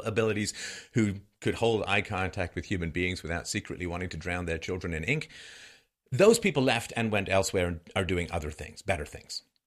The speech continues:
So this is what happens when you have a-, an organization of ten thousand people that starts to run on hard times. The future doesn't look good. The people who leave are the most competent.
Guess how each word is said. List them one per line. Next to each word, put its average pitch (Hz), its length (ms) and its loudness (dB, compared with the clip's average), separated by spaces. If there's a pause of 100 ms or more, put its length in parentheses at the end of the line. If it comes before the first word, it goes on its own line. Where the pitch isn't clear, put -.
(540)
So 147 520 6 (300)
this 175 240 6
is 170 120 0
what 139 120 4
happens 139 360 0
when 113 100 2
you 110 80 4
have 104 240 -2 (100)
a-, 98 100 0
an 117 100 2
organization 113 460 4
of 92 80 -2
ten 104 160 2
thousand 87 320 0
people 123 260 0
that - 80 -2
starts 101 240 0
to 98 60 -4
run 95 160 0
on 85 80 -4
hard 92 240 -2
times. 120 300 -2
The 101 100 -8
future 131 280 0
doesn't 98 260 -2
look 95 160 -2
good. 165 280 2 (200)
The - 80 -4
people 127 240 0
who 127 100 2
leave 131 240 2
are 117 40 -2
the 123 60 -4
most 110 200 0
competent. 160 400 -6